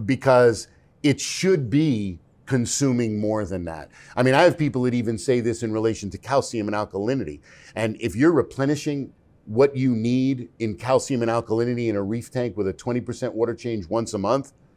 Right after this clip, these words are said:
your tank is not doing what it can do. So my point there is, I'm a huge fan of water changes. I'm not one of these people that says, "You need to do a twenty percent water change every two weeks." No,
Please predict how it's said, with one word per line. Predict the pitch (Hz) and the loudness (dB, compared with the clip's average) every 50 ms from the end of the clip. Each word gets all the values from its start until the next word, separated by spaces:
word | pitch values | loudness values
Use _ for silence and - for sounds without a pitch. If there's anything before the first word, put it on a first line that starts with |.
| _ _ _ _ _ | _ _ _ _ _
your | - 104 120 113 | -2 0 0 0
tank | 117 - 131 131 117 - | 0 -2 -2 -2 0 -2
is | 117 92 78 | -4 -4 -4
not | 95 98 104 110 113 110 104 - - | -6 -4 0 0 0 0 -2 -2 -4
doing | 117 104 98 95 | -4 -2 -2 -4
what | 90 92 90 | -4 -4 -4
it | 90 85 - | -4 -6 -8
can | - 87 82 76 | -10 -12 -10 -10
do. | 76 71 - - - _ _ _ _ _ | -10 -10 -12 -14 -18 _ _ _ _ _
So | _ - 127 123 113 104 - - - - _ _ | _ 4 6 8 8 8 4 0 -12 -20 _ _
my | - 117 113 | 0 0 0
point | 110 - 143 147 139 120 - | 2 4 4 4 4 4 4
there | - 131 123 120 113 95 | 6 8 8 8 6 6
is, | 110 117 110 110 107 101 - - _ _ _ _ _ _ _ | 4 4 6 6 4 2 0 -10 _ _ _ _ _ _ _
I'm | - 113 104 | -4 -4 -4
a | 101 | -4
huge | - - - 170 180 156 - - | -4 -2 -4 -2 -2 -2 -4 0
fan | - 160 151 139 | 2 2 4 4
of | 135 | 4
water | 123 123 127 131 131 127 | 4 6 4 4 4 4
changes. | - 139 135 131 131 131 151 151 147 - _ _ _ _ _ _ _ _ _ _ _ _ _ | 0 0 0 0 0 -2 -4 -6 -6 -12 _ _ _ _ _ _ _ _ _ _ _ _ _
I'm | - 104 104 107 | -4 -4 0 2
not | 123 127 143 127 | 4 4 4 4
one | 147 135 131 | 2 2 2
of | 123 | 0
these | 120 120 - | -2 -4 -2
people | - 131 123 - 127 120 | -2 -2 -2 0 2 2
that | 117 113 | 2 2
says, | - 127 117 113 113 87 85 | 4 4 4 4 4 0 -4
"You | 117 | -4
need | 110 113 120 127 135 143 156 160 139 - | -2 0 0 2 2 4 2 2 0 0
to | 156 139 | -2 -2
do | 113 101 135 135 139 147 143 | 0 2 2 2 4 4 2
a | 120 | 2
twenty | - - 120 127 127 123 | 2 0 0 0 0 0
percent | 113 131 - 139 131 110 | -2 -4 -4 -4 -6 -2
water | 120 127 123 123 | 0 0 0 0
change | 101 - 135 123 117 95 | -2 -2 -4 -4 0 0
every | 123 117 107 117 107 | 0 0 0 -4 -6
two | - - 127 123 | -4 -4 -4 -2
weeks." | 117 120 127 131 143 143 - - - - | 0 0 0 -2 -2 -4 -10 -14 -8 -4
No, | 104 110 113 117 127 143 147 - | 2 4 6 6 6 4 2 -4